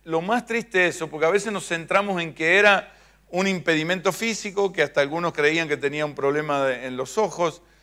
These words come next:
no lo sabemos, y no me voy a detener ahí, pero de, lo, lo que pone un mensajero de Satanás, eso es fuerte, un mensajero de Satanás, que le fue permitido por Dios.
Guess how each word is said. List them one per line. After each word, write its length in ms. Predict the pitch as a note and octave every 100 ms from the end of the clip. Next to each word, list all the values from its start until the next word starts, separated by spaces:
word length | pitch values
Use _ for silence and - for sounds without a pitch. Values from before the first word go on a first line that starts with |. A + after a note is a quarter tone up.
| _ _
no 160 | - G#3
lo 60 | F#3+
sabemos, 640 | F3+ F3+ F3+ E3 F3 E3+ _ _ _ _
y 120 | - E3
no 120 | G3
me 140 | F#3+
voy 160 | E3+ F3
a 60 |
detener 440 | E3 D#3 D3+ D#3+ D#3
ahí, 220 | D#3 D3
pero 300 | B2+ D3+ D#3
de, 180 | E3+ C#3+
lo, 320 | D3+ D3 C#3+
lo 180 | C#3+ C#3
que 140 | D3
pone 340 | - G#3+ G#3 G3+
un 220 | - G3+ G3
mensajero 800 | F3+ D3+ - D3+ - G3 F#3+ F3
de 100 | D3
Satanás, 800 | - C#3+ C#3 C#3+ B2 G2+ - - _ _ _ _ _ _ _ _ _ _ _
eso 200 | G3+ G#3
es 80 | C3
fuerte, 400 | D3+ A2+ - F2+ _ _ _ _ _ _ _ -
un 160 | G#3
mensajero 580 | A3+ G3 - D3+ F3 G#3+
de 140 | F#3+ D3
Satanás, 640 | D3 C3 D3+ F#3+ D3+ - - - _ _
que 160 | F3+ F3+
le 100 | F3
fue 260 | F3+ B3+
permitido 960 | B3+ - G#3 G3 F#3+ F#3 - D4 D4 F#3+
por 220 | F3+ E3+
Dios. 500 | E3+ D#3+ B2 - -